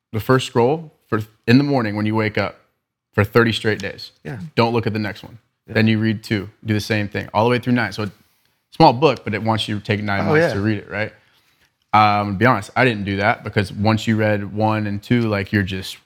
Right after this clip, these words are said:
Speaker 1: you got
Speaker 2: What's next?
Speaker 1: you gotta read it, right? And it
Speaker 2: Yeah.
Speaker 1: goes through all these things, and, like, you know, at first I'm like, "Oh," start, everything starts to resonate more and more and
Speaker 2: Yeah.
Speaker 1: more, and then when you put the whole thing together, it's
Speaker 2: Oh,
Speaker 1: like,
Speaker 2: yeah.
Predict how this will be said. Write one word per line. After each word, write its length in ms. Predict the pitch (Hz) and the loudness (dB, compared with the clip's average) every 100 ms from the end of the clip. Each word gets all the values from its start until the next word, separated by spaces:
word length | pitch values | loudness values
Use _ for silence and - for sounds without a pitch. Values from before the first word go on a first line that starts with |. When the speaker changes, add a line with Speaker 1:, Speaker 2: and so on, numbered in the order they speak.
| _ _ | _ _
Speaker 1:
you 140 | 120 | -4
got 200 | 107 - | -2 -2
Speaker 2:
What's 180 | 117 - | -4 -4
next? 240 | 123 101 - | -6 -8 -2
Speaker 1:
you 60 | 113 | 0
gotta 180 | 101 | 0
read 220 | 98 135 110 | 2 2 2
it, 120 | - | -2
right? 300 | 104 123 127 | 2 2 0
And 140 | 110 107 | -2 0
it 40 | |
Speaker 2:
Yeah. 140 | 110 98 - _ _ - | 2 0 -6 _ _ 4
Speaker 1:
goes 200 | 135 - | 4 4
through 140 | 147 | 4
all 120 | 131 | 6
these 160 | 131 117 | 2 0
things, 420 | 127 120 120 107 | 0 0 0 0
and, 240 | 107 104 104 | -2 -2 -2
like, 340 | 98 - - | -4 -4 -6
you 80 | 110 | -4
know, 100 | 107 | -4
at 120 | - | -4
first 340 | - 120 110 | 0 0 0
I'm 100 | 107 | -6
like, 160 | 101 95 | -8 -8
"Oh," 220 | 87 82 - - _ _ | -10 -12 -14 -18 _ _
start, 320 | _ 113 110 | _ -2 -2
everything 400 | 117 110 113 117 | -4 -4 -4 -4
starts 260 | 107 107 104 | -4 -6 -6
to 60 | 101 | -8
resonate 440 | 98 104 98 90 | -8 -8 -12 -12
more 380 | 98 92 85 - | -14 -12 -12 -14
and 100 | 98 | -10
more 200 | 101 98 | -8 -8
and 100 | 90 101 | -2 2
Speaker 2:
Yeah. 80 | |
Speaker 1:
more, 100 | 135 101 | 2 2
and 80 | |
then 100 | 101 | -2
when 80 | 101 | -4
you 60 | 101 | -4
put 200 | - 95 | -4 -6
the 60 | 107 | -6
whole 120 | 107 | -8
thing 120 | 98 | -10
together, 340 | 98 107 98 90 | -4 -4 -2 -6
it's 120 | - | 0
Speaker 2:
Oh, 60 | |
Speaker 1:
like, 100 | 123 | 2
Speaker 2:
yeah. 180 | 117 104 | 2 -2